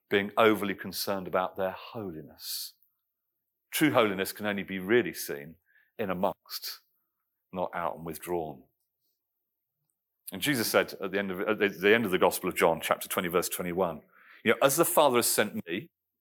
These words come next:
into the neighborhood to move in next door, now I send you." You know, don't do what I say, do what I've done.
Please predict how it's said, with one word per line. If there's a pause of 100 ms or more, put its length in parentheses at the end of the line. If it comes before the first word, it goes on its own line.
(300)
into
the
neighborhood
to
move
in
next
door, (140)
now
I
send
you." (920)
You
know, (240)
don't
do
what
I
say, (380)
do
what
I've
done.